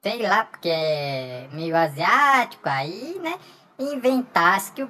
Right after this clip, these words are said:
Kenshi é amigo do Scorpion. Ia ser melhor que o Ko Leong, tá ligado?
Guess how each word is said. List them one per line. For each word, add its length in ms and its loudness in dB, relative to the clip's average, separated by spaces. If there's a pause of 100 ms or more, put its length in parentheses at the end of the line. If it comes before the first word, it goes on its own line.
Kenshi 920 -6
é 260 4
amigo 480 -2
do 540 -2
Scorpion. 640 2 (680)
Ia 220 -6
ser 160 -4
melhor 320 0
que 80 -10
o 60 -16
Ko 120 2
Leong, 460 2
tá 180 -2
ligado? 320 0